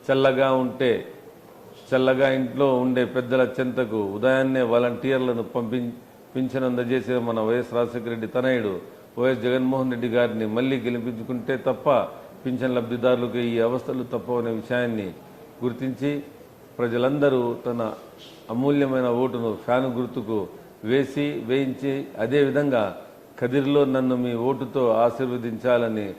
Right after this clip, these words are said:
రెండు చేతులు జోడించి నమస్కరించుకుంటూ కోరుకుంటున్నాను.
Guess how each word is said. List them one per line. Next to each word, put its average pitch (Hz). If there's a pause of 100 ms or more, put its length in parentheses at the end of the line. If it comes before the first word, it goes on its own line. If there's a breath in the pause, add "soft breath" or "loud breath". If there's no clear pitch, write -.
(220)
రెండు 127
చేతులు 127
జోడించి 123
నమస్కరించుకుంటూ 131
కోరుకుంటున్నాను. 107